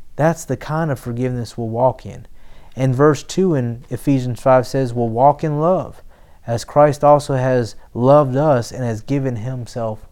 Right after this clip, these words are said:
for us." Thank you, Lord. Hallelujah.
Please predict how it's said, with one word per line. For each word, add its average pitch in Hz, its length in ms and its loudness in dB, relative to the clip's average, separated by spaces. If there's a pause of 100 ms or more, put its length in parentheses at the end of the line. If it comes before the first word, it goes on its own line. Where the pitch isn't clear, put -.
for 110 340 -10
us." - 360 -12 (800)
Thank 156 320 0
you, 117 80 -4
Lord. 120 300 -2 (1300)
Hallelujah. 135 920 4